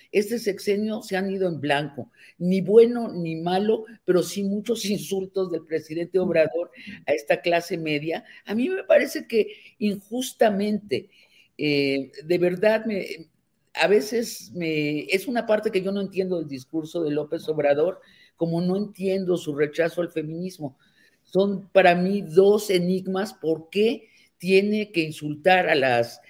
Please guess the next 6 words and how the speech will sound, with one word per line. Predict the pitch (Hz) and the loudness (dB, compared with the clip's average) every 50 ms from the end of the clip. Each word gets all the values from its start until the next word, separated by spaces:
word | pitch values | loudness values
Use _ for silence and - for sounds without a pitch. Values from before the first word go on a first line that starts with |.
| - - - | -20 -12 0
feministas | - 147 151 151 156 170 180 196 196 196 - - 220 226 277 269 - - _ - - - _ - | 0 0 0 0 -2 -2 -2 -2 -4 -4 -2 0 2 2 2 -2 -6 -14 _ -20 -20 -20 _ 4
y | 160 160 | 6 8
a | 165 | 8
las | 160 151 151 151 - - - - _ _ - | 8 6 6 0 -6 -16 -20 -20 _ _ 0
clases | - 190 190 185 185 - - 175 160 165 | 2 4 4 4 2 0 -4 -4 -4 -4
medias? | 160 165 156 151 139 135 120 123 - - | -6 -4 -2 -2 -2 -2 -4 -6 -6 -10